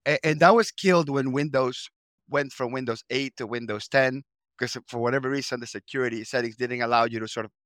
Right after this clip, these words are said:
emulate this paste type of functionality. So that app died, and that app never even sold, actually.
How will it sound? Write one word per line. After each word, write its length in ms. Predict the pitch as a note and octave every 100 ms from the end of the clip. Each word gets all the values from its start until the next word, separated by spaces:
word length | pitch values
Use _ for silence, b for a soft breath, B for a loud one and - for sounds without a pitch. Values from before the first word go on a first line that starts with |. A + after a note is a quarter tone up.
| _ -
emulate 540 | C3+ C3+ A#2+ B2 G#2
this 160 | G#2+ -
paste 520 | - A2+ B2+ - _ _ _ _ _ -
type 220 | - C3+ - -
of 120 | B2+ - _ _ _ -
functionality. 640 | D3+ C#3 D3+ C#3 C#3 C#3+
So 120 | -
that 140 | A#2+ C3
app 240 | C#3 C#3 -
died, 340 | A2 G2+ G#2+
and 120 | A2
that 140 | A#2+ B2+
app 120 | C3
never 280 | B2 A2 G#2+
even 240 | - A#2 F#2
sold, 440 | - C#3+ G#2 G2
actually. 420 | G2 G#2 G#2+ G#2